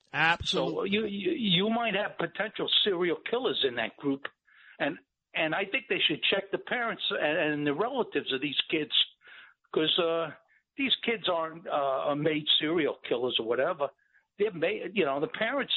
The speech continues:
Speaker 2: did that, or, or some adult did that.
Speaker 1: Right.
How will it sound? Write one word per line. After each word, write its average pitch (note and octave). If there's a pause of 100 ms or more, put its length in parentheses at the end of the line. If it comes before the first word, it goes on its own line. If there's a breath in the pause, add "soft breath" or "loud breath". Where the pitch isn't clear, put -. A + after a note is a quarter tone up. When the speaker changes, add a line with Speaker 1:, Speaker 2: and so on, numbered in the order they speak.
Speaker 2:
did B2+
that, B2+
or, B2+
or C#3
some F3
adult F3+ (100)
did A#2
that. - (1300 loud breath)
Speaker 1:
Right. C3+